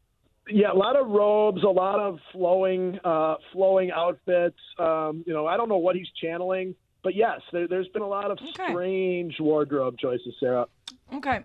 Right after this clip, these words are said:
Speaker 2: Someone called him Mister Robe from inside the doors of that building, and I was, uh, intrigued about whether that was true. Let's talk about Christian Watson. Obviously, a massive game. Is that
Speaker 1: Yep.
Speaker 2: replicable? Is there a reason to believe that moving forward there's a connection there that there's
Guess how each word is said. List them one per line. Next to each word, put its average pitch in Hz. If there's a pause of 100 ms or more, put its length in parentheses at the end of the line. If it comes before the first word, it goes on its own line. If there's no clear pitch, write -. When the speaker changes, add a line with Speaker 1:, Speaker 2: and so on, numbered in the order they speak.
(140)
Speaker 2:
Someone 240
called 220
him 196
Mister 202
Robe 170
from 170
inside 175
the 156
doors 160
of 147
that 160
building, 165
and 147
I 147
was, 147
uh, 147
intrigued 202
about 165
whether 160
that 160
was 165
true. 185 (300)
Let's 240
talk 302
about 240
Christian 220
Watson. 202
Obviously, 196
a 165
massive 185
game. 180
Is 170
that 208
Speaker 1:
Yep. 170
Speaker 2:
replicable? 269
Is 214
there 190
a 180
reason 240
to 240
believe 226
that 196
moving 214
forward 220
there's 202
a 202
connection 202
there 190
that 180
there's 185